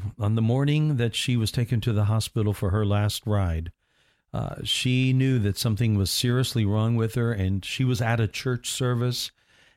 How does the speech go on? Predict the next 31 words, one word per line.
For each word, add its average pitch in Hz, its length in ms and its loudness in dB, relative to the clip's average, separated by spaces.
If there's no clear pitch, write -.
and 107 440 2
said 135 480 0
to 120 760 0
those 117 520 0
around 120 380 2
her, 101 160 2
my 101 160 2
sister 117 400 -2
included, 95 640 0
"I, 104 240 0
I'm, 113 380 2
uh, 101 320 2
I'm 117 260 2
ready 110 340 2
to 113 160 -4
go 92 440 0
if 87 200 -6
this 98 280 -2
is 87 180 -2
it. 85 240 -6
I'm 98 400 -2
ready 98 400 0
to - 180 -8
go." 87 300 -8
That's 165 300 0
the 180 100 2
way 151 180 2
we 139 160 2
want 113 240 2
to 104 60 2
live. 90 520 -2